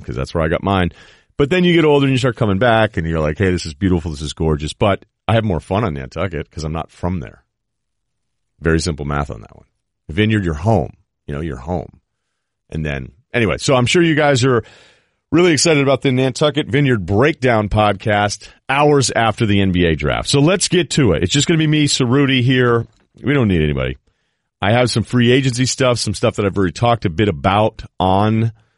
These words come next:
the Sports Centers that I did this week. So I was back in town with Van Pelt, and then we did a wrap. I, I'll just kinda start with the general. That's a tough watch, man. That's a tough television watch.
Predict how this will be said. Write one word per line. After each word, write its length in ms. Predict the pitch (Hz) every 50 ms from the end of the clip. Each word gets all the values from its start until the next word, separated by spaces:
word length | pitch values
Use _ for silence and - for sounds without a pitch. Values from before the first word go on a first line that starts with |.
| _ _ _ _ _ _ _ _ _ _ _ -
the 720 | 85 98 98 92 90 90 90 90 90 87 82 78 73 - - _ _ _ _ -
Sports 320 | - - 120 117 110 -
Centers 260 | - 120 117 113 101
that 80 | 113 110
I 40 | 110
did 140 | 104 113
this 160 | 104 107 - -
week. 220 | 101 110 117 -
So 120 | - -
I 40 | 82
was 100 | 76 76
back 160 | - 85 85
in 60 | 85 76
town 180 | - 90 85
with 80 | 78 69
Van 160 | 76 73 71
Pelt, 180 | - 87 85 80
and 80 | -
then 80 | 76 73
we 80 | 78
did 140 | 71 80 76
a 40 | 71
wrap. 280 | 65 65 64 64 - -
I, 140 | - 127 143 -
I'll 100 | 156 175
just 240 | 185 226 185 - -
kinda 220 | - 180 170 143
start 400 | 113 - - 127 117 117 - -
with 160 | 101 110 101
the 100 | - 98
general. 440 | 78 - 98 95 95 95 90 82 - _ _ _ _ _ _ _ _ _ _ _ _ _ _ _ _
That's 200 | - 156 190 -
a 80 | 262 -
tough 280 | - 185 170 151 -
watch, 400 | - 139 139 135 131 - - -
man. 440 | 117 117 113 113 113 110 107 101 104 - _ _ _ _ _ _ _ _ _
That's 180 | 123 123 -
a 60 | 127 104
tough 520 | - - - 143 143 151 - - - _ _ _
television 560 | - 135 127 123 120 110 113 107 107 110 104
watch. 520 | 95 85 76 65 - - - - - -